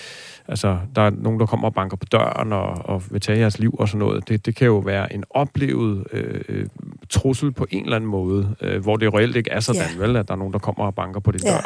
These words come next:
Speaker 1: og vil tage jeres liv, men, men måske mere
Speaker 2: Mm.
Speaker 1: sådan... Øh, åh, øh,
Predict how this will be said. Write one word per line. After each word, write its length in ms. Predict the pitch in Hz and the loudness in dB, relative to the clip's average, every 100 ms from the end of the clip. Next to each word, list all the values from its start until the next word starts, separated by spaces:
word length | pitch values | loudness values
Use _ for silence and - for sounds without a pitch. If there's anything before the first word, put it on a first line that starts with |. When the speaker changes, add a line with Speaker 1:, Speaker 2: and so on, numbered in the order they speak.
| 104 | -2
Speaker 1:
og 120 | 98 | -2
vil 80 | 92 | -4
tage 180 | 101 98 | -2 0
jeres 220 | 98 - | -2 -2
liv, 140 | 107 113 | -4 -4
men, 220 | 104 92 - - - - | -6 -8 -14 -16 -16 -10
men 180 | - 110 | -4 -2
måske 320 | 107 101 - | -2 -4 -2
mere 140 | 107 117 | 2 4
Speaker 2:
Mm. 20 | |
Speaker 1:
sådan... 420 | - 117 113 98 - | 4 0 -2 -4 -4
Øh, 200 | 98 95 95 - - - _ - - - - - - - - _ 123 | -6 -6 -8 -14 -18 -20 _ -20 -16 -16 -18 -20 -20 -20 -20 _ 0
åh, 160 | 117 101 - 113 | 2 0 -4 -2
øh, 260 | 104 95 | -2 -2